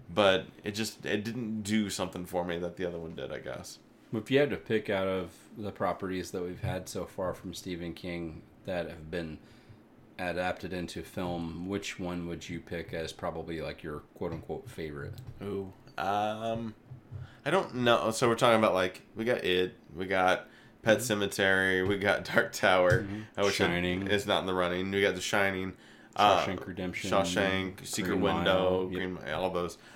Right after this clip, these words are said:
Speaker 1: Um,
Speaker 2: Hearts in Atlantis, or of Atlantis, whatever it is.
Speaker 1: Yeah, I, I've never seen that. Um, and Shining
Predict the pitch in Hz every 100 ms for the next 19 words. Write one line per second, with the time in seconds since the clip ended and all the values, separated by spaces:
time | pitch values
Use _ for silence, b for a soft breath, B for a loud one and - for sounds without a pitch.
0 | B 120 120 117 117 113 - - - 98
1 | - 90 87 90 90 90 - - - 87
2 | 85 85 82 80 85 85 - 85 80 85
3 | 123 135 143 139 - 139 131 123 - 110
4 | 90 - B B B - 107 107 67 -
5 | - - - - - - 113 110 - -
6 | - - 110 - 139 143 117 107